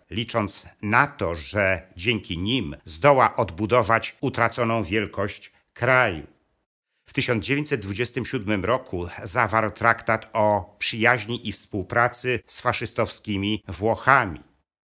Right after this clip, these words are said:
Kiedy w Niemczech do władzy doszedł Adolf Hitler, zaczął dążyć do sojuszu z Berlinem. Gdy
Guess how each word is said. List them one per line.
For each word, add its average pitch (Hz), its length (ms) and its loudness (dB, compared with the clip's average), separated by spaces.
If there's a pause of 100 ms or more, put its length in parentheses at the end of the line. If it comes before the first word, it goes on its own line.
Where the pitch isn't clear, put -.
(340)
Kiedy 135 480 6 (160)
w 78 160 -12
Niemczech 135 760 0
do 107 140 -2
władzy 98 420 2
doszedł 107 380 -4
Adolf 117 360 0
Hitler, 80 580 -8 (100)
zaczął 113 380 -4
dążyć 104 420 0
do 110 120 -2
sojuszu 101 580 -4 (180)
z - 120 -6
Berlinem. 110 640 0 (680)
Gdy 107 540 2